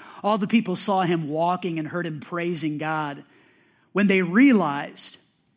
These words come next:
he was the lame beggar they had seen so often at the Beautiful Gate, they were absolutely astounded. And they all rushed out in amazement to Solomon's colonnade,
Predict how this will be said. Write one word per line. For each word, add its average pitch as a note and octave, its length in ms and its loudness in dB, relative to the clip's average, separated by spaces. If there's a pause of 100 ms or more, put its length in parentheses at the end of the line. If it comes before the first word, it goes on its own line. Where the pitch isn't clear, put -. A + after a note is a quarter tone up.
(320)
he A#3+ 120 4
was G#3+ 180 4
the G3 80 2
lame G#3 480 6
beggar E3 460 0
they D#3+ 140 -4
had D#3+ 180 -4
seen G#3 360 0
so G#3+ 320 -2
often G3 440 -2
at E3+ 180 -8
the E3+ 80 -10
Beautiful F#3+ 400 -6
Gate, D#3 320 -6
they D#3+ 140 -6
were D#3+ 200 -6
absolutely D#3+ 1040 -4
astounded. D3 1000 -8 (760)
And D#3 80 -12
they E3 80 -4
all F#3+ 240 0
rushed F#3+ 420 -2
out F#3 320 -2
in F3 100 -4
amazement E3+ 800 0
to - 80 -14
Solomon's F#3 840 -2
colonnade, D#3+ 840 -6